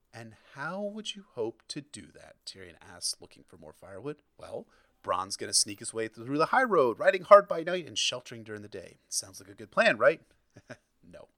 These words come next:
Tyrion retorts that they'll end up taking, that they'll end up taking their horses over cliffs or killing them in the process, and they aren't going to last long on foot. Oh, and the clansmen almost certainly know that they're here already. So, Bronn,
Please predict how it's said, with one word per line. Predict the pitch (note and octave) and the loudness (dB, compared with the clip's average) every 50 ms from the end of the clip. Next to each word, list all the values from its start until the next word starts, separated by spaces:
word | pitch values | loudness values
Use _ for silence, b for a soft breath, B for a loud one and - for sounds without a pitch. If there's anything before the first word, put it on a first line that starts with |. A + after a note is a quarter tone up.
| _ _ _ _ _ - | _ _ _ _ _ -4
Tyrion | - - A3+ B3+ B3 | 0 2 2 2 2
retorts | G#3+ G3 - - F3+ F#3 F#3 - | 2 0 0 0 -2 -2 -2 -2
that | C#3+ - | -2 0
they'll | D#3+ C#3+ - | 0 0 2
end | - D#3 E3+ E3+ | 2 -2 4 6
up | F#3 D#3 - - | 8 6 6 6
taking, | - - - F3 F#3+ - G#3+ G#3+ G#3 F#3+ - - - | 0 -2 -2 -2 -2 -2 -8 -10 -10 -12 -12 -10 -6
that | C#3 - | 0 2
they'll | D3 D#3+ | 4 4
end | F3 | 4
up | F#3+ F#3 | 2 2
taking | - E3+ D#3 - E3 | 0 -2 -2 -2 -4
their | D3 C#3 | -4 -2
horses | - D3 C3+ - B2 A#2+ | -2 0 -2 0 -2 -4
over | - A2+ G#2 G2 | -6 -8 -14 -14
cliffs | - - - F#3+ F#3+ - - - | -6 0 0 2 4 4 2 2
or | - - | 0 -6
killing | - - - A3 G#3 G#3+ G#3+ G3 | -8 -2 0 0 0 0 -2 -6
them | F3 E3 | -6 -6
in | D#3+ | -8
the | D3+ | -2
process, | - - D#3 D3+ - - - - - - - b b b b b b b | 4 4 4 6 4 0 -2 -2 -4 -4 -6 b b b b b b b
and | D#3 E3 | -4 -2
they | F3+ F3+ - - | -2 -2 0 2
aren't | E3+ A#3+ D4+ - - | 2 2 0 0 -4
going | - - E3+ F3+ F#3+ F3+ | -4 -2 -2 -2 -2 -2
to | - D3 | -4 -2
last | B2+ B2 A#2+ B2 B2 - - - | 2 4 6 6 4 4 -2 -4
long | A2+ G#2+ G#2+ G#2+ G#2+ - | -4 -4 -4 -4 -4 -6
on | - G2 G2 G2 F#2+ F#2+ - _ - | -4 -4 -4 -4 -6 -8 -12 _ 10
foot. | - E3 - - - - b b b b b b b b b - | 12 12 12 10 6 -16 b b b b b b b b b 12
Oh, | A3 D#3+ - - - _ - | 12 12 12 12 2 _ 0
and | F#3 F#3+ F#3 | 2 2 2
the | F#3+ | 0
clansmen | - - A3+ A3+ A#3 A3+ - G#3 F#3 E3+ | -2 0 0 2 2 2 2 2 0 0
almost | - - F3 F3 F3 D#3+ - | 4 4 6 6 6 6 6
certainly | - - - B2 A#2+ | 6 6 4 4 2
know | G#2+ G#2 G2+ | 0 0 0
that | F#2 F#2 | -2 -2
they're | - G2+ E2 | -4 -6 -10
here | - F#2+ E2+ | -10 -12 -14
already. | - - - - - | -12 -14 -14 -4 4
So, | - - - D#3+ | 8 10 10 12
Bronn, | D#3+ F#3+ F#3+ F#3 F3 | 12 12 12 12 12